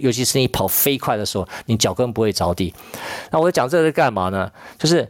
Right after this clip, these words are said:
你在走路的时候，在跑步的时候，而且你越跑步呢，你的脚跟呢，不，脚尖呢，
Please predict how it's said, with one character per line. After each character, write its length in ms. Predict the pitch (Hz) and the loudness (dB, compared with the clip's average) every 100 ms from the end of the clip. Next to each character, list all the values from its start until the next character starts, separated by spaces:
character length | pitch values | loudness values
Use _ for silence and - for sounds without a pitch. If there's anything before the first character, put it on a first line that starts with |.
| - | -6
你 140 | - 139 | 0 2
在 100 | 185 | 2
走 240 | - 110 | 2 0
路 160 | 127 156 | 2 2
的 80 | 117 | 2
时 160 | - | 2
候， 140 | 101 92 | 0 2
在 120 | 135 | 0
跑 280 | - - 92 | -2 -2 0
步 180 | 135 131 | 2 2
的 140 | 101 | 2
时 140 | - | 2
候， 100 | 92 | 2
而 160 | 90 113 | 2 0
且 80 | 131 | 0
你 140 | 113 | 2
越 180 | 147 180 | 4 4
跑 220 | - 98 | 2 -2
步 220 | 101 135 | 0 2
呢， 220 | 107 101 101 | 4 2 0
你 100 | 104 | 0
的 80 | 107 | 2
脚 240 | - 92 | 2 0
跟 260 | - 127 123 | 0 0 0
呢， 200 | 120 123 | 0 0
不， 100 | 123 | 0
脚 200 | 117 104 | 0 0
尖 280 | 98 - 131 | 0 0 0
呢， 200 | 123 120 | 2 0